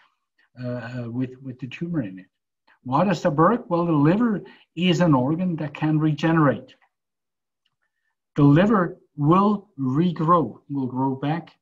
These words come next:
to its normal size, original size, in the course of weeks to, to months, actually. Now, this only works to a certain limit. You cannot cut off too much. The remaining piece of liver should be, and that is a, it's a rough number,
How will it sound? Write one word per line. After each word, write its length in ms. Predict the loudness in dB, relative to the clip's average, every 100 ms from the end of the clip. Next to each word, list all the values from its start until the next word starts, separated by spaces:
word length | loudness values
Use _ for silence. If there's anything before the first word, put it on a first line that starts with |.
| _
to 60 | -12
its 180 | -8 -6
normal 320 | -4 -6 -10
size, 420 | -10 -8 -6 -6
original 420 | -6 -6 -6 -10
size, 540 | -8 -8 -6 -6 -8 -20 _ _ _ -18
in 120 | -16
the 40 |
course 360 | -14 -14 -14 -12
of 160 | -12 -4
weeks 300 | -4 -6 -14
to, 260 | -14 -14 -16 -6
to 60 |
months, 500 | -4 -4 -6 -16 -20 _
actually. 360 | -20 -20 -20 _ _ _ _ _ _ _ _ _ _ -20 -20 -10
Now, 280 | -8 -8 -12 -20 _ 0
this 260 | 0 0
only 320 | 0 4 4
works 380 | 6 4 2 -2
to 100 | -6
a 40 | -4
certain 360 | -2 0 2
limit. 400 | 4 4 0 -4
You 120 | -8 -4
cannot 360 | -2 -2 -2
cut 200 | -6 -6
off 180 | -6 -8
too 140 | -4
much. 400 | -2 -2 -8 -20 _ _ _ _ _ _
The 80 | 2
remaining 840 | 6 8 8 6 6 6 4 2 0
piece 280 | -6 -4
of 160 | -8 -4
liver 420 | -2 0 -2 -4 -12 _
should 280 | -6 -6 -2
be, 360 | 2 4 2 -4 -8
and 100 | -6
that 120 | -6
is 160 | -10 -12
a, 120 | -12
it's 160 | -8
a 20 | 0
rough 300 | 0 0 0
number, 420 | 0 2 0